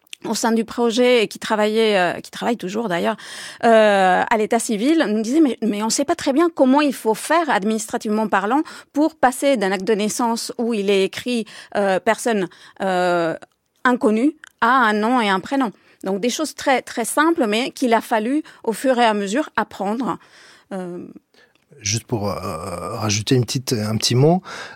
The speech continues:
Speaker 2: euh, et on le raconte dans les livres parce que c'est quelque chose qui nous avait touchés. Il y a une personne à l'état civil de Catane qui nous dit, euh, qui nous,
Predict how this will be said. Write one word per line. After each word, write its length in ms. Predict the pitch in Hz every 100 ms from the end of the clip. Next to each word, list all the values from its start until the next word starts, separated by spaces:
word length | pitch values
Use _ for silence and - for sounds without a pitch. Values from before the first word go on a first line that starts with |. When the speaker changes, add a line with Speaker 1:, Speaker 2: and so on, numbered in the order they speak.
| -
Speaker 2:
euh, 380 | 101 98 95 95 - - 131 - _ -
et 100 | 107
on 80 | 101
le 80 |
raconte 400 | 110 123 - 143
dans 120 | 131 113
les 100 | 117
livres 160 | 147
parce 140 | 104 -
que 100 | -
c'est 140 | 113
quelque 100 | 113
chose 140 | 139
qui 100 | -
nous 120 | 120 107
avait 140 | 101
touchés. 420 | - 117 - 170
Il 60 | 135
y 80 | 110
a 60 |
une 300 | 110 104 98
personne 480 | - 104 - 123 117
à 40 |
l'état 200 | 95 90
civil 380 | 95 - 98 107
de 260 | 104 95 95
Catane 440 | 95 92 147 151
qui 120 | 101 98
nous 140 | 98
dit, 320 | 101 139 170 - - - - - -
euh, 60 |
qui 200 | 98 -
nous, 160 | 120 120